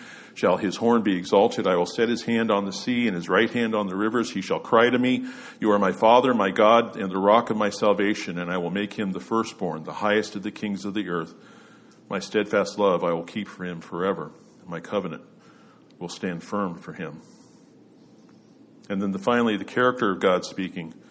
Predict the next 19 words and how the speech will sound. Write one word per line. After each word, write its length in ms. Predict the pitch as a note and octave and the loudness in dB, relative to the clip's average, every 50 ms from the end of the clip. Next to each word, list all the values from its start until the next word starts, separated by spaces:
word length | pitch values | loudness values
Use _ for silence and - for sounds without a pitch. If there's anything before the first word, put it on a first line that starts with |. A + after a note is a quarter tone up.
| - - - - - - _ _ _ - | -20 -20 -20 -20 -20 -20 _ _ _ -14
is 140 | - F2+ E2+ | -12 -12 -6
both 240 | - G2+ F2+ E2+ - | -4 -4 -4 -4 -4
truthful 580 | - - A2+ A#2+ A2+ - - A2 G#2+ G2+ - - - - | -6 -4 -2 -2 -2 -2 -2 -2 -2 -2 -2 -8 -16 -16
and 140 | - - - | -16 -14 -14
eternal. 520 | E2+ - - - G#2+ G#2 F#2 E2+ - - - - - - - _ _ _ _ _ _ _ _ _ _ _ _ _ _ - - _ _ _ - _ _ | -12 -14 -10 -8 -6 -6 -6 -6 -8 -10 -14 -20 -20 -20 -20 _ _ _ _ _ _ _ _ _ _ _ _ _ _ -20 -20 _ _ _ -20 _ _
Psalm 380 | - - A2+ G2+ G#2 G2+ F#2+ F#2+ | -10 -4 0 0 0 0 0 -2
one 160 | G2+ G2+ G2+ | -2 -2 -2
nineteen, 440 | G2+ G2 G2 F#2+ - G#2+ F#2+ F#2 F2 | -2 -4 -4 -6 -6 -6 -6 -6 -4
one 180 | F2 G2 G2+ | -4 -6 -6
fifty-one 580 | F#2+ - A2 - - - F#2 F#2 F#2 F#2+ F#2 F#2 | -6 -8 -10 -10 -8 -8 -6 -4 -4 -4 -4 -6
and 100 | F2 E2 | -6 -6
one 180 | E2+ F2+ F#2 | -8 -8 -8
fifty-two, 640 | F#2+ - - G2 - - F#2 F2 - - - G2 F2+ - | -8 -10 -12 -14 -12 -12 -12 -12 -10 -8 -6 -6 -6 -4
"But 200 | - F2 - - | -6 -8 -10 -8
you 180 | G2+ G2 G2 G2+ | -6 -4 -2 -2
are 120 | G2 F#2+ | -2 -2
near, 240 | G2+ A2 C3 D#3 C#3+ | -2 -2 -2 -2 -2
O 180 | - - F2 | -2 -4 -6
Lord, 400 | E2+ D#2+ D#2 D#2 D2+ C#2+ C#2+ C#2+ | -6 -6 -6 -6 -8 -8 -10 -10